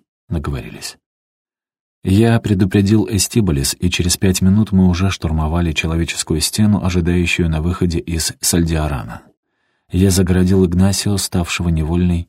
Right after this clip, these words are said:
жертвой собственной славы, и мы прорвались к машине, заметив, что задняя дверь приоткрыта навстречу нам. «А вы по-прежнему предпочитаете, чтобы мы отправились к вам?» — спросила Эстибалис вместо приветствия, выруливая к Синему мосту.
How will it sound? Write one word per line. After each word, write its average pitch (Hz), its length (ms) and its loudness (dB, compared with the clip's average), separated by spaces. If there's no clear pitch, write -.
жертвой 92 500 0
собственной 80 560 -2
славы, 95 520 0
и 92 120 2
мы 98 220 6
прорвались 90 580 2
к - 60 -16
машине, 92 480 2
заметив, 87 440 0
что - 200 -4
задняя 90 420 0
дверь 85 300 0
приоткрыта 85 640 -4
навстречу 69 520 -6
нам. - 260 -10
«А 87 100 0
вы 95 140 4
по-прежнему 120 600 4
предпочитаете, 90 720 0
чтобы 85 260 0
мы 85 160 4
отправились 76 520 -4
к - 100 -16
вам?» — 71 180 -4
спросила 73 500 -6
Эстибалис 92 580 -2
вместо 85 460 -2
приветствия, 90 640 -2
выруливая 78 540 -2
к - 60 -12
Синему 71 340 -4
мосту. - 420 -6